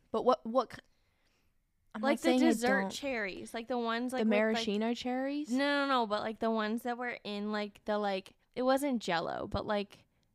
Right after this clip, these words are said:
Speaker 2: you know, like, that are coated in the sugary stuff.
Speaker 1: Yeah, maraschino cherries.
Speaker 2: But they, but they were in, like,
Speaker 1: They're
Speaker 2: the
Speaker 1: not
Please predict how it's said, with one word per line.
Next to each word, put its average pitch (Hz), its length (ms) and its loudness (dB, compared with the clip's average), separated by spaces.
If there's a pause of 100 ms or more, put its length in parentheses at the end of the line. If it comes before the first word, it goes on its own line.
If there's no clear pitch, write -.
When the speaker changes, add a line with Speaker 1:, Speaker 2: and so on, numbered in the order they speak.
(180)
Speaker 2:
you 220 160 -2
know, 220 440 0 (100)
like, 220 160 -6
that 226 120 0
are 220 100 0
coated 196 460 -2
in 220 160 2
the 214 100 2
sugary 208 640 -4
stuff. 247 240 -2
Speaker 1:
Yeah, 240 120 4
maraschino 202 680 -6
cherries. 190 440 -10
Speaker 2:
But 247 140 -4
they, 254 180 2
but 240 260 -6
they 247 120 -2
were 240 120 -4
in, 233 120 -4
like, 220 140 -4
Speaker 1:
They're 208 80 -8
Speaker 2:
the 208 80 -6
Speaker 1:
not 208 140 -16